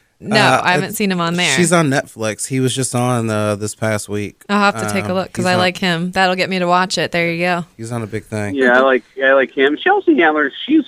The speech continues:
Speaker 3: cool. She's, uh, definitely edgier with her show. I haven't seen her, sh-, you know, her
Speaker 2: Her ne-
Speaker 3: show for years at this point. But
Speaker 2: She has a Netflix series, and so her interviews are a little bit more in depth, a little bit more
Speaker 3: Oh,
Speaker 2: what's going
Speaker 3: okay,
Speaker 2: on
Speaker 3: a
Speaker 2: in
Speaker 3: little
Speaker 2: the
Speaker 3: bit
Speaker 2: country.
Speaker 3: more open and probably vulgar <laughs> compared to her,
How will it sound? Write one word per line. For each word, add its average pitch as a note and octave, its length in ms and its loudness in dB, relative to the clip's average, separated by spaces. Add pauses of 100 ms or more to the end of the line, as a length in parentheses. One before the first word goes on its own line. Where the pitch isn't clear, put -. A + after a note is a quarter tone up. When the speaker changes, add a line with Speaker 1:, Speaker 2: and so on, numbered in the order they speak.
Speaker 3:
cool. B2+ 300 4
She's, D#3+ 320 -4
uh, C#3 420 6 (640)
definitely C3+ 340 -2
edgier A#2 600 0
with A2 140 -4
her A2+ 140 -2
show. A2+ 180 0
I A#2+ 60 4
haven't G#2+ 200 -2
seen A#2+ 160 -4
her, A2 120 -4
sh-, - 180 -10
you A#2 100 -4
know, G#2+ 240 -4 (100)
her C#3+ 100 0
Speaker 2:
Her - 20 0
ne- C#3+ 100 0
Speaker 3:
show A2+ 200 4
for G#2+ 120 -8
years G#2+ 480 2
at G2 80 -14
this G#2 140 -10
point. - 180 -20 (180)
But - 180 -4
Speaker 2:
She F3 80 0
has D3 120 2
a C#3 40 -2
Netflix B2 500 -4
series, A#2 560 -2
and A2+ 80 -6
so A#2+ 160 -4
her A2 140 0
interviews G#2+ 500 -6
are G#2+ 60 -2
a G#2+ 60 -2
little A2 240 -2
bit G2 80 -8
more G#2 180 -8
in G#2 100 -12
depth, G2+ 340 -6
a F#2+ 40 -16
little G#2 180 -10
bit G#2 120 -10
more G2+ 360 -10
Speaker 3:
Oh, B2 560 8
Speaker 2:
what's - 0 -
going A2+ 60 0
Speaker 3:
okay, A#2 100 0
Speaker 2:
on A#2 40 6
Speaker 3:
a - 40 4
Speaker 2:
in A#2+ 60 2
Speaker 3:
little A#2+ 140 4
Speaker 2:
the A2+ 120 -6
Speaker 3:
bit - 80 -10
Speaker 2:
country. A#2+ 80 -2
Speaker 3:
more A#2 380 -4 (260)
open A#2 400 2
and A2 280 -2 (240)
probably A2+ 280 0
vulgar A#2 560 4
<laughs> - 60 -20
compared C3+ 400 0
to B2+ 100 2
her, B2 320 2